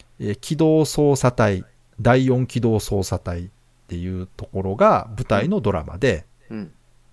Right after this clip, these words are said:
Speaker 1: えー、まあ、いわゆるバディものなんですよね。主人公の二人の刑事が、えー、
Speaker 2: うん。
Speaker 1: いろんな事件を解決していくっていう話で。
Speaker 2: うん。
Speaker 1: なので、この刑事ものと、この検視官のドラマってリンクしやすいじゃないですか。
Speaker 2: 確かにね、しやすいです。
Speaker 1: はい。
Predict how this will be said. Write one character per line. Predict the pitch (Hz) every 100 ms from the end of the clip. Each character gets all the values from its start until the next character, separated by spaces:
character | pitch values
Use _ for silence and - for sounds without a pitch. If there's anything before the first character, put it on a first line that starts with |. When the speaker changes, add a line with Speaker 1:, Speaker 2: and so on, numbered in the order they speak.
| _ _ _ -
Speaker 1:
え | 120 117 -
ー、 | _ _ _ _ - - - -
ま | -
あ、 |
い | 180
わ | 202
ゆ |
る | 147
バ | 143 160
デ |
ィ | 160
も | 139
の | 139
な | 95
ん |
で | -
す |
よ | 143
ね。 |
主 | 151 135
人 | 160
公 | -
の | 120
二 | - 165
人 | 131
の | 120
刑 | 160 139
事 | 131
が、 | 226 165 131 _ - _ -
え |
ー、 | 113 92
Speaker 2:
う |
ん。 |
Speaker 1:
い | 98
ろ | 101
ん |
な | 90
事 | 90
件 | 101
を | 87
解 | 90 82
決 | - -
し | 82
て | 87
い |
く | 87 -
っ |
て | -
い |
う | 80
話 | 80 76 -
で。 | - 73 - -
Speaker 2:
う |
ん。 | 113 92 87 82 - _ _ _ _ _ _ _ _
Speaker 1:
な | 151
の | 190 85
で、 | 107 78 -
こ | 147
の | 156 - _
刑 | - - 240 240
事 | 208
も | 202
の | 190 185
と、 | 233 143 95 - _ _ _ _ _ _
こ | 135
の | 131
検 | 143 151
視 | -
官 | 139
の | 95
ド | 98
ラ | 92
マ | 78
っ |
て | -
リ | 90 113
ン |
ク | 117 123
し | - - - 175
や | 170
す | 185
い |
じ | -
ゃ |
な | -
い |
で | -
す | -
か。 | 156
Speaker 2:
確 | -
か |
に | - -
ね、 | 104 -
し | -
や | 175
す | -
い | 87
で |
す。 | -
Speaker 1:
は |
い。 | _